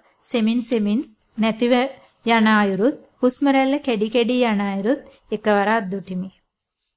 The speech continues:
මෙය මට අලුත්ම අලුත්ය. තවත් බලා සිටිමි.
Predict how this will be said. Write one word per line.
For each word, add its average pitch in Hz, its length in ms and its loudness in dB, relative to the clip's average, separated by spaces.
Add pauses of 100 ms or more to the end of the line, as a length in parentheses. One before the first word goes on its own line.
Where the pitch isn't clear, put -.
(140)
මෙය 247 200 2
මට 254 300 0
අලුත්ම 240 420 2
අලුත්ය. 208 520 -2 (260)
තවත් 214 340 0
බලා 185 360 -4
සිටිමි. 180 380 -12